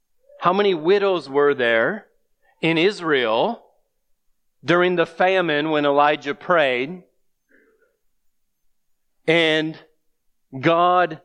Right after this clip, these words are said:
sent Elijah only to the widow of Zarephath." Whew, that made 'em mad. They're saying, "Why aren't you doing the miracles here?"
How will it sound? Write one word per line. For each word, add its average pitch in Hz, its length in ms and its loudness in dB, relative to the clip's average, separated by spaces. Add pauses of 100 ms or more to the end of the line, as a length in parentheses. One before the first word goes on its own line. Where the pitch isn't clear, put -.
(120)
sent 180 360 0
Elijah 156 680 0
only 160 440 0
to 143 140 -14
the 131 100 0
widow 127 300 0
of 110 140 -4
Zarephath." - 580 -6 (880)
Whew, 294 440 0
that 101 180 -4
made 104 180 -4
'em 87 140 -8
mad. - 300 -12 (1300)
They're 156 120 0
saying, 151 220 -2
"Why 165 80 2
aren't 202 160 -2
you 180 60 -10
doing 196 200 2
the 185 80 0
miracles 190 460 0
here?" 190 480 -2